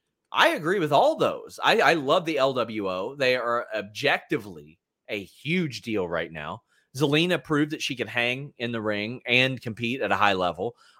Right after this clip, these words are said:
I think that Bianca should go heel, especially after that. That is the catalyst for her to go heel, Jimmy. And it's a catalyst for Io to go babyface.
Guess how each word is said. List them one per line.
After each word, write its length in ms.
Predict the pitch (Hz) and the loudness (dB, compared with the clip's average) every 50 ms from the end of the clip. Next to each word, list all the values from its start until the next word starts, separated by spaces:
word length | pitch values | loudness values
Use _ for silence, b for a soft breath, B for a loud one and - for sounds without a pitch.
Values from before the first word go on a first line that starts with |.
| b | b
I 160 | 98 123 147 156 | 6 6 6 6
think 180 | 156 165 147 139 | 4 0 -2 -2
that 120 | 123 - | -2 0
Bianca 340 | 131 135 131 127 113 - 107 | 0 0 0 0 -2 -6 -8
should 400 | - - - - 180 220 220 185 | -6 -6 -2 0 0 0 2 2
go 180 | 165 143 127 | 2 2 2
heel, 280 | 123 120 120 120 127 131 | 0 -4 -4 -4 -4 -4
especially 480 | 123 - - - 180 151 - 151 135 123 | -6 -4 -4 -4 -4 -2 -2 -2 0 0
after 340 | 120 123 - - 127 117 104 | 0 0 -2 -4 -8 -6 -2
that. 200 | 120 139 156 - b b b b - | 0 0 0 0 b b b b 2
That 160 | 147 175 214 | 4 6 6
is 140 | 202 - - | 6 4 2
the 80 | 127 | -2
catalyst 520 | - - 175 220 269 269 202 123 - - - | 2 6 6 6 6 6 2 -2 -2 -4 -4
for 80 | 131 | 0
her 120 | 127 127 110 | 2 2 2
to 80 | 110 | 2
go 120 | 98 101 95 | 2 0 0
heel, 240 | 95 107 101 95 | 2 0 0 -2
Jimmy. 440 | 92 - 104 95 95 107 127 151 b b b b b - | -2 -2 -2 -4 -2 -4 -6 -8 b b b b b -2
And 120 | 143 139 | -2 -2
it's 80 | - - | -2 -4
a 40 | |
catalyst 440 | - - 165 160 156 165 151 - - | 0 4 4 6 6 4 2 0 0
for 140 | - 156 156 | 0 2 4
Io 240 | 175 220 233 196 160 | 6 6 6 6 6
to 60 | 139 | 4
go 120 | 123 131 | 2 0
babyface. 760 | - 135 160 185 233 226 - - 98 90 90 101 - - - | 2 2 2 2 0 -4 -6 -6 -4 -4 -4 -6 -10 -14 -20